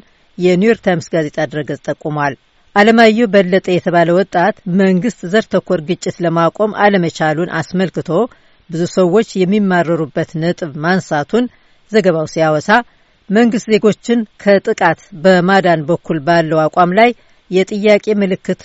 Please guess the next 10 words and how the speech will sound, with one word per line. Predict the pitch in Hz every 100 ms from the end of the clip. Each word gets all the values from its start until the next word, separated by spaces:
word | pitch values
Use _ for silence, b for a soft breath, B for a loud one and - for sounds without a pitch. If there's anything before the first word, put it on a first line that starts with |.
| 175
ማኖሩን | 175 190 170 151 135
ጠቅሷል። | 147 - 156 143 - _ _ _ _ 202
እስካሁን | - 254 226
ባለው | 226 196 196
ጊዜ | 170 180 185 180
ግን | 170 160 202 233 208
ይላል | 175 165 143
ዘገባው፣ | 151 143 147 156 247 - _ _ _
ከታሰሩት | 220 233 220 - 220 -
ብዙዎቹ | 208 240 185